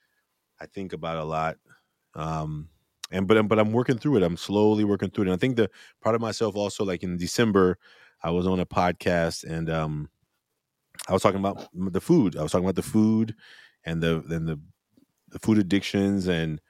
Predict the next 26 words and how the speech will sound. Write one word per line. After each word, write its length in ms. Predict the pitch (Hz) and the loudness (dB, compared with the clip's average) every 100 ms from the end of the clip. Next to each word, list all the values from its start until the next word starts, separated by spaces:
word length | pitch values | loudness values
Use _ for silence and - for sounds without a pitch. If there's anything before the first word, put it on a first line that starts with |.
| _ _ _ _ _ _ _ _ - | _ _ _ _ _ _ _ _ -8
I 80 | 90 | 0
made 160 | 123 | 2
some 120 | 151 | 2
commitments, 540 | 131 117 139 202 95 85 | 0 2 4 4 2 2
like, 200 | 87 82 | 0 4
right 260 | 92 98 95 | 4 4 2
toward 200 | 110 104 | 0 2
the 80 | 95 | 0
end 100 | 104 | 0
of 60 | 95 | 0
the 80 | |
year. 280 | 92 117 101 | 0 2 2
Like, 240 | 82 80 - | 0 -2 -6
I 160 | 82 95 | -4 -2
am 100 | 107 | 0
not 180 | 113 110 | 0 0
waiting 220 | 107 107 | 0 0
until 200 | 104 104 | -2 -4
December, 380 | 92 90 95 85 | -4 -6 -6 -2
January 320 | 92 92 92 | 0 2 0
first. 400 | - 90 92 - | 0 0 0 0
I'm 100 | 92 | -2
gonna 160 | 131 - | 0 0
start 280 | - 92 | 0 0
right 180 | 92 85 | 2 0
now. 400 | 87 90 85 80 | -2 -2 -2 -4